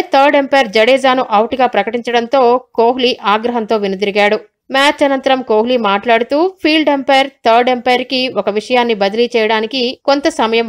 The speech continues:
ఉంటుంది. ఆ సమయం దాటిపోయాక ఫీల్డ్ అంపైర్ ఎలా థర్డ్ అంపైర్ని సంప్రదిస్తాడో అర్థం కావడం లేదు. ఫీల్డ్ అంపైర్ ఉదాసీనతను అవకాశంగా తీసుకొని ప్రత్యర్థి టీం సభ్యులు అతనితో వాగ్వాదానికి దిగడం సరికాదు.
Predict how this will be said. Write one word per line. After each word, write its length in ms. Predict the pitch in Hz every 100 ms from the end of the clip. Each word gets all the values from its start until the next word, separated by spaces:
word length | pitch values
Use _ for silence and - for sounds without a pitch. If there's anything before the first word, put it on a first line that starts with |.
| 202
ఉంటుంది. 320 | 196 202 214 - _ _ - 226
ఆ 20 | 240
సమయం 300 | 247 240 277 240
దాటిపోయాక 680 | 214 226 269 254 233 240 240 359 -
ఫీల్డ్ 280 | 277 285 262
అంపైర్ 320 | 262 262 262 262 226
ఎలా 140 | 240 262 262
థర్డ్ 220 | 233 254 262
అంపైర్ని 320 | 240 254 247 233
సంప్రదిస్తాడో 680 | 208 226 233 - 226 254 240 240
అర్థం 240 | 190 190 214 196
కావడం 300 | 185 190 190
లేదు. 180 | 196 202 208 _ -
ఫీల్డ్ 320 | 330 349 330 320
అంపైర్ 260 | 294 294 254
ఉదాసీనతను 640 | 220 254 262 247 247 247 240 202
అవకాశంగా 540 | 208 220 233 240 226 220
తీసుకొని 400 | 226 220 - 226 311 -
ప్రత్యర్థి 440 | 220 - 240 226 226
టీం 140 | 220 214
సభ్యులు 340 | 196 196 247 240 240 _ 247
అతనితో 360 | 262 330 339 330 247
వాగ్వాదానికి 640 | 214 262 269 269 254 240 202
దిగడం 280 | 208 233 262 -
సరికాదు. 440 | 185 185 196 196